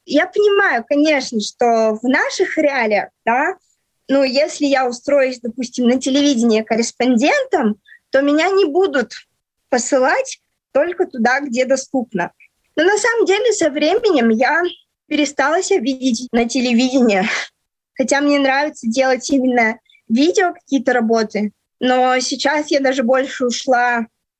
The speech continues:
в преподавание. Я руководитель студии телевидения,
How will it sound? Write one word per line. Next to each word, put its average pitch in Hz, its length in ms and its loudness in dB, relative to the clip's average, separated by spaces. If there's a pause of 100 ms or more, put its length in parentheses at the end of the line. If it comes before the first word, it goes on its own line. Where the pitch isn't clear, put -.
(320)
в - 40 -20
преподавание. 254 760 0 (160)
Я 220 520 2
руководитель 220 920 -2
студии 233 520 -2
телевидения, 247 880 2